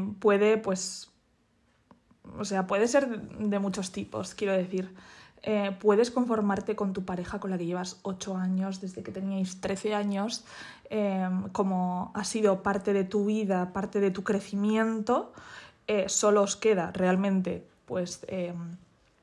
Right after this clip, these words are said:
yo qué sé, esos recuerdos del pasado y cómo crecisteis juntos, pero a día de hoy ya no os aportáis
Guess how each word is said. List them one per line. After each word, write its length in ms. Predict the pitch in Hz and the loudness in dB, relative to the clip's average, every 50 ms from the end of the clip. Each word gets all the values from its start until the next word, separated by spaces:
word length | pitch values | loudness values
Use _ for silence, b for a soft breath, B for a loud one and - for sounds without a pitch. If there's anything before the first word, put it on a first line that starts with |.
| _ _ _ _ _ - - | _ _ _ _ _ -18 -10
yo 120 | - 208 | -8 -8
qué 100 | 196 185 | -6 -6
sé, 140 | - - - - | -8 -8 -6 -4
esos 180 | 185 202 190 | -2 -2 -2
recuerdos 580 | 185 - 208 190 196 - 220 208 202 196 190 190 | 0 0 0 -2 4 6 6 6 8 6 4 4
del 160 | 196 185 185 | 4 2 2
pasado 520 | - 190 185 - - 233 226 220 202 185 | 2 -2 -2 2 6 8 8 10 8 8
y 100 | 170 - | 4 2
cómo 220 | - 202 196 202 202 | 2 2 0 2 0
crecisteis 440 | - 202 190 214 196 - 208 208 - | -2 -2 -2 -4 -2 -2 -2 -2 -2
juntos, 400 | - 233 226 220 214 233 240 - | -2 -4 -4 -2 -2 -4 -4 -2
pero 180 | - 202 190 | 0 0 2
a 40 | 175 | 4
día 140 | 185 190 185 | 4 4 4
de 140 | 185 185 190 | 4 4 4
hoy 180 | 196 208 - - | 2 0 -2 -4
ya 180 | 202 214 202 202 | -6 -6 -4 -4
no 120 | 196 196 | -4 -4
os 100 | 185 - | -4 -4
aportáis 560 | 202 185 190 196 196 - 190 190 190 185 - | -6 -8 -8 -10 -8 -6 -4 -4 -4 -6 -8